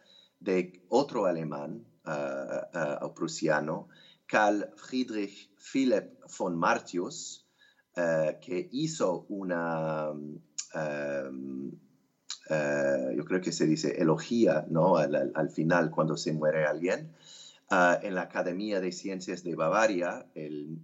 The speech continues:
eh, veintiocho de marzo mil ochocientos sesenta, en la, en la cual él dice,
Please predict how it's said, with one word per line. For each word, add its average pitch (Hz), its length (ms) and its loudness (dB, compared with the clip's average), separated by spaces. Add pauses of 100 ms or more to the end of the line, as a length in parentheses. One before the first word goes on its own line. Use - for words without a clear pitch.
(140)
eh, 71 640 -4
veintiocho 92 680 -2
de 82 120 -6
marzo 101 640 -2
mil 85 260 -6
ochocientos 85 720 -6
sesenta, 120 880 0 (600)
en 110 160 2
la, 107 60 4
en 98 240 -4
la 92 120 0
cual 139 460 2
él 104 180 -2
dice, 123 640 -4